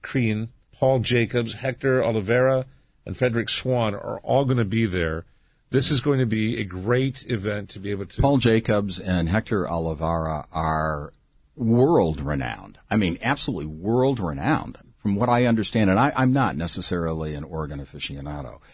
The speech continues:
Speaker 2: but I have heard, I do know, and I have read that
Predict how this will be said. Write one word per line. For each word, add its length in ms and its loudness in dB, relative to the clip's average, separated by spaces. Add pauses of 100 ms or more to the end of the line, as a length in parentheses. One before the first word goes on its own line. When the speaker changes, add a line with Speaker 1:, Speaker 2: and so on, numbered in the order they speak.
(240)
Speaker 2:
but 260 0 (260)
I 200 2
have 380 0
heard, 380 0
I 100 -4
do 280 2
know, 220 2
and 80 -4
I 60 -4
have 300 -4
read 380 0
that 320 -4